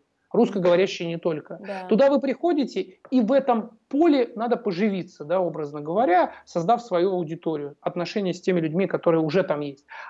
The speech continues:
Speaker 1: А вот в Телеграме вы, по сути, как Америку когда-то, помните, захватывали?
Speaker 2: Да, создаешь
Speaker 1: Как это
Speaker 2: свое.
Speaker 1: было?
Speaker 2: Но
Speaker 1: Создаешь свое. Там, помните,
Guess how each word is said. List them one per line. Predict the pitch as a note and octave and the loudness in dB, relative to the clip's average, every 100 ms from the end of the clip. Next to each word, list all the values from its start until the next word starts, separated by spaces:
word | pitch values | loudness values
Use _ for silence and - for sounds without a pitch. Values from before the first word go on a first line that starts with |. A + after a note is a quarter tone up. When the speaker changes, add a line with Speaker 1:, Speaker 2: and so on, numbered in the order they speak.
| - | -2
Speaker 1:
А | F3+ | 0
вот | G3 | 0
в | - | 0
Телеграме | G3+ G3+ A#3+ D4 A#3+ D#3+ - _ - | 0 4 4 4 2 0 -8 _ -8
вы, | E3 G#3+ | -2 2
по | F#3 | 0
сути, | F3+ A#3+ A3 G3 | 0 -4 -2 -2
как | F#3+ F#3 | 0 0
Америку | F#3+ F#3+ E3 | 0 2 0
когда-то, | D3+ D#3 D#3 D#3 | -4 -4 -4 -2
помните, | - A3+ F3 D3+ | -2 -2 -4 -2
захватывали? | D#3+ A#3 C4 B3 F3+ D#3+ | 0 2 2 2 0 -2
Speaker 2:
Да, | F#3 F#3 - | -6 -12 -10
создаешь | F#3+ A#3 | 0 2
Speaker 1:
Как | - | 2
это | A#3 | 0
Speaker 2:
свое. | G3+ E3+ | -2 -4
Speaker 1:
было? | D#3 D3 _ _ _ _ - - - | -6 -8 _ _ _ _ -20 -20 -4
Speaker 2:
Но | C4 | 0
Speaker 1:
Создаешь | G3+ B3 | 2 2
свое. | B3 G#3+ | 2 0
Там, | G3 F#3+ | 0 0
помните, | C4 B3 G3+ F3 | 0 0 0 -4